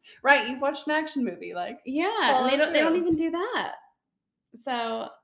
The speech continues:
Speaker 2: yeah, not an action movie. Um, so I had to, you know, adjust all my thoughts and expectations. But overall, it was not good to
Speaker 1: <laughs>
Speaker 2: me.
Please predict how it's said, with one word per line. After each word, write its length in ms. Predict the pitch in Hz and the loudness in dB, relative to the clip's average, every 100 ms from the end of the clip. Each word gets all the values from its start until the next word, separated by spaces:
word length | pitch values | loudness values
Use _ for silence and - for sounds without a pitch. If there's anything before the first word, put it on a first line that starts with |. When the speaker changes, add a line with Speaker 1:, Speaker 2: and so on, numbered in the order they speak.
| _ - | _ -10
Speaker 2:
yeah, 280 | 214 160 208 | -8 -8 -6
not 240 | 262 269 | -6 -6
an 40 | |
action 420 | 262 240 240 240 220 | -6 -8 -12 -10 -8
movie. 520 | 208 208 202 196 208 - _ _ _ _ - | -8 -8 -10 -8 -12 -16 _ _ _ _ -8
Um, 640 | 196 185 180 180 196 208 _ - - _ - | -4 -4 -6 -8 -10 -12 _ -20 -20 _ -20
so 200 | - 220 | -6 -2
I 40 | |
had 140 | 208 214 | -2 -4
to, 180 | 226 202 - | -8 -10 -8
you 100 | 214 | -6
know, 140 | 175 | -6
adjust 380 | 180 185 185 208 | -4 -6 -8 -8
all 100 | 185 | -6
my 160 | 175 | -8
thoughts 360 | 175 170 165 - | -8 -8 -8 -10
and 60 | 170 | -14
expectations. 960 | 160 196 190 151 151 - 156 220 214 - _ _ _ _ _ _ - | -14 -18 -16 -16 -14 -14 -12 -14 -16 -20 _ _ _ _ _ _ -8
But 580 | 202 180 175 - - - - _ - | -4 -2 -4 -6 -14 -20 -20 _ -6
overall, 1200 | 233 269 302 302 - 175 165 160 160 165 180 _ _ _ _ _ - | -4 0 0 -2 -4 -4 -4 -4 -6 -8 -12 _ _ _ _ _ -10
it 320 | 185 196 - - | -6 -4 -6 -12
was 920 | 170 160 160 156 160 180 185 - - _ | -8 -6 -4 -6 -8 -14 -20 -20 -20 _
not 360 | - - - - - | -16 -14 -14 -16 -16
good 200 | - - - 381 | -16 -2 2 2
to 100 | - | 2
Speaker 1:
<laughs> 20 | |
Speaker 2:
me. 340 | - 320 - | -6 -8 -10